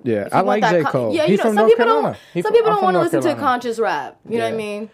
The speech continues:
Speaker 1: He's, and he's gotten, I mean, I don't know. He's, now he's aware.
Speaker 2: Yeah.
Speaker 1: So he's just
Speaker 2: You can
Speaker 1: dropping that
Speaker 2: tell, you
Speaker 1: music.
Speaker 2: can so tell. He's so mature on this
Speaker 1: Mm-hmm.
Speaker 2: album. Um, great piece of work. He dropped some new music, Ariana Grande.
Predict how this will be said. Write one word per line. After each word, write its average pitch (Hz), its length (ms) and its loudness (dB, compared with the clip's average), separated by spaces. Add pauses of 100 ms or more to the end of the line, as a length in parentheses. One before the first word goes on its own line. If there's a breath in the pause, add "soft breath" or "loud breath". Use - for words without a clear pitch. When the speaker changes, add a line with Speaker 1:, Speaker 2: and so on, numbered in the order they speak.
(140)
Speaker 1:
He's, 165 220 -6
and 135 180 -6
he's 151 140 -6
gotten, 156 440 -4
I 127 100 -6
mean, 135 220 -8
I 131 80 -4
don't 139 140 -6
know. 135 160 -6
He's, 117 240 -6
now 123 240 -10
he's 123 220 -10
aware. 107 500 -10 (140)
Speaker 2:
Yeah. 226 380 -2
Speaker 1:
So 107 160 -8
he's 110 180 -10
just 208 160 -10
Speaker 2:
You 285 80 -4
can 311 160 -4
Speaker 1:
dropping 220 40 -10
that 220 60 -10
Speaker 2:
tell, 208 200 -2
you 220 60 -10
Speaker 1:
music. 240 180 -12
Speaker 2:
can 170 80 -14
so 165 220 -10
tell. 165 520 -12
He's 190 200 -10
so 175 220 -6
mature 170 720 -10 (140)
on 185 180 -10
this 175 140 -8
Speaker 1:
Mm-hmm. - 80 -12
Speaker 2:
album. 170 400 -8 (320 soft breath)
Um, 165 400 -8 (160)
great 180 240 -4
piece 190 160 -8
of 185 80 -12
work. 170 320 -6
He 240 200 -14
dropped 214 280 -2
some 233 140 -10
new 220 280 -6
music, 208 480 -8
Ariana 175 360 -6
Grande. 294 340 -4